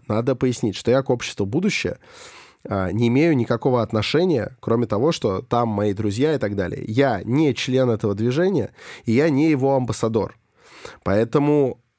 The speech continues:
если меня спрашивают, да, типа, с кем вы собирали, да, какими, какими способами,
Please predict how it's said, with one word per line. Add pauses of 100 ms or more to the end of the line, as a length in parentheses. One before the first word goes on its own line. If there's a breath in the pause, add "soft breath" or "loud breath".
если
меня
спрашивают,
да, (200)
типа, (160)
с
кем
вы
собирали,
да,
какими, (400 soft breath)
какими
способами,